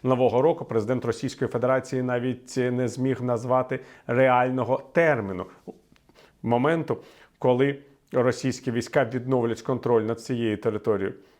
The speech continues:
е, Курської області. Так от, все це, за великим рахунком, є очевидним доказом відсутності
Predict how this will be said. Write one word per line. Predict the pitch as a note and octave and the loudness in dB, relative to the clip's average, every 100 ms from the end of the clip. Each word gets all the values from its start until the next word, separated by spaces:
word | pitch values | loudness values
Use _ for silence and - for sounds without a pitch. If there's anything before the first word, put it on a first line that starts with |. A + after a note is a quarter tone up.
| - | -8
е, | A#2 G#2+ | -2 -2
Курської | - G#2 - - | 0 -2 -2 -2
області. | G2+ - - _ _ _ - | -2 -6 -20 _ _ _ -6
Так | B2 | 2
от, | D3 - - _ | 2 0 -20 _
все | - - G#3+ | -8 4 4
це, | G#3+ - - _ _ - | 4 -10 -18 _ _ -2
за | A#2+ C3 A#2+ - - | 2 2 0 -16 -10
великим | A2+ C#3+ F3 D#3 | -2 0 2 0
рахунком, | C3+ - E3+ D#3 D#3 D3+ C3+ | -2 0 -2 0 0 2 0
є | B2 D3 D#3 - - | 2 2 2 -2 -6
очевидним | - - - D3+ C#3+ D#3 A2 A2 G#2+ | -2 -2 2 2 4 2 2 -2 0
доказом | A#2+ C3 C#3 A#2 C3 B2 B2 | 0 2 0 0 0 0 -2
відсутності | A2+ B2+ - B2 G#2+ A#2 - - A#2+ | -2 -4 -2 -4 -2 -2 -4 -4 -8